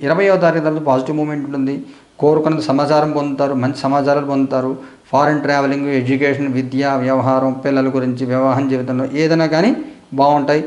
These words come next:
అన్ని రకాలు కూడా అనుకూలమైన కాలం. శుభవార్తలు వింటారు, ముఖ్యంగా మంచి వార్తలు వింటారు. వైవాహిక జీవితంలో చెప్పదగిన ఇబ్బందులు అంటే ఏది ఉండవు.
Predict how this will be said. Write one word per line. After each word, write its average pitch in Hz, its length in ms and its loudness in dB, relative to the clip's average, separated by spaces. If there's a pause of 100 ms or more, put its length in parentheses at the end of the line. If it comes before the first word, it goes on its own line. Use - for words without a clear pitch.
అన్ని 143 160 0
రకాలు 139 260 2
కూడా 165 240 0 (120)
అనుకూలమైన 135 460 0
కాలం. 143 220 -2
శుభవార్తలు 180 600 2
వింటారు, 147 240 0
ముఖ్యంగా 139 400 -2
మంచి 131 260 -4
వార్తలు 117 260 -2
వింటారు. 113 280 -2 (680)
వైవాహిక 226 460 6
జీవితంలో 220 280 4
చెప్పదగిన 185 440 2
ఇబ్బందులు 170 320 2
అంటే 160 220 2
ఏది 156 120 2
ఉండవు. 143 460 0